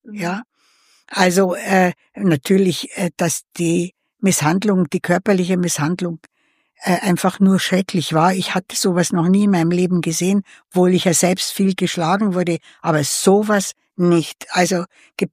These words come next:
Speaker 2: äh, gebrochene Kiefer, gebrochenes Nasenbein, blutunterlaufene Augen, also,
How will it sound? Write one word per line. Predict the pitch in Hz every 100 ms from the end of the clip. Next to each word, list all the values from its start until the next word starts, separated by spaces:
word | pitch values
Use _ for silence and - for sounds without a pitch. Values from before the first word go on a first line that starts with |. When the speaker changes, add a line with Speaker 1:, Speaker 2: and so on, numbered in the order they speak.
| -
Speaker 2:
äh, | 214 190
gebrochene | 196 - 185 - 196
Kiefer, | 185 - 202 185 175
gebrochenes | 190 - 180 - 185 -
Nasenbein, | 180 180 - 190 170 175 180 _ - _ -
blutunterlaufene | 226 226 196 180 196 170 180 - 208 180
Augen, | 165 180 190 190 -
also, | 202 202